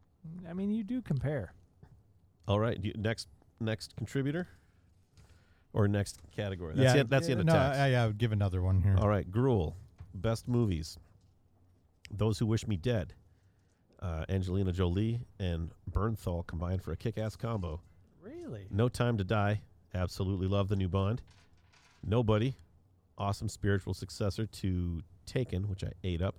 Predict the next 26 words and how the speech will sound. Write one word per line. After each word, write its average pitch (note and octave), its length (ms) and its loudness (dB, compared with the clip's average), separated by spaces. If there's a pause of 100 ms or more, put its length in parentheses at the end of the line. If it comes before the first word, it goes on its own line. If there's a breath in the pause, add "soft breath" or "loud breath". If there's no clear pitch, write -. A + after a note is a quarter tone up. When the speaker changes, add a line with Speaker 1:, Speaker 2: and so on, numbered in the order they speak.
(120)
Speaker 2:
wholeheartedly. F2+ 680 -2 (680)
Epic A#2+ 240 2
final G#2 380 2
act D#2+ 300 -4
teaming F2 300 0
up E2+ 140 -4
with D#2+ 120 -8
Christopher - 360 -8
Lloyd. - 340 -10 (1120)
Best - 320 6
games. F#2+ 680 2
Imposter A2+ 500 4
Factory. - 560 -10 (1300)
Nice F2+ 200 -2
final F#2 280 0
chapter F#2+ 400 -2
to - 100 -8
Finding F#2 380 -2
Paradise G2 500 2
and E2 160 -2
To - 100 -6
the E2 80 -2
Moon. F2 360 0 (640 loud breath)
Ultimate A2 380 0
Chicken - 280 -2
Horse. G2+ 440 0